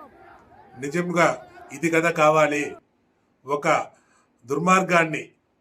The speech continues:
ఒక నీచమైన కుట్రల్ని ఎదుర్కోవడానికి కావాల్సిందే యూనిటీ. ఆ యూనిటీ మొట్టమొదటిసారిగా నేను, నేను ఇన్ని రోజులుగా వినడమే కానీ,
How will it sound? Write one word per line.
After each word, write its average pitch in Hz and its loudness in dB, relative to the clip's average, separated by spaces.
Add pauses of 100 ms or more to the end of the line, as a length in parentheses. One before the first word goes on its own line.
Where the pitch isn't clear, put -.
(120)
ఒక 139 -8
నీచమైన 175 -4
కుట్రల్ని 170 -4 (280)
ఎదుర్కోవడానికి 170 -4
కావాల్సిందే 160 -2
యూనిటీ. 151 -8 (600)
ఆ 123 -4
యూనిటీ 151 -4 (340)
మొట్టమొదటిసారిగా 160 -4
నేను, 143 -6 (440)
నేను 139 -10
ఇన్ని 170 -6
రోజులుగా 175 -4
వినడమే 165 -2
కానీ, 147 -6